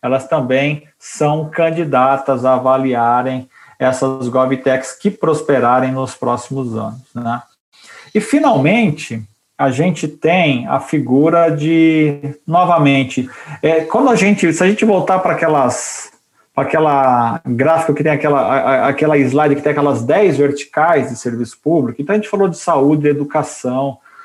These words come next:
é, de segurança pública, de infraestrutura, de defesa civil, de meio ambiente, é, de mobilidade.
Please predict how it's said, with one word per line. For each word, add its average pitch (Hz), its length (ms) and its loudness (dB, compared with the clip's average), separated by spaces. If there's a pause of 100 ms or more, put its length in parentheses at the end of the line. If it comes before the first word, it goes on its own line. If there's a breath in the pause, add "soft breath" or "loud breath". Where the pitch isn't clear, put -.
(280 loud breath)
é, 135 280 2
de 135 120 -2
segurança 151 640 0
pública, 131 840 -2
de 131 480 0
infraestrutura, 139 1080 -2
de 131 100 -2
defesa 139 480 0
civil, 127 1000 -2 (280 loud breath)
de 139 80 0
meio 139 320 2
ambiente, 127 1200 2 (240 loud breath)
é, 123 600 2 (100)
de 127 220 4
mobilidade. 123 1300 2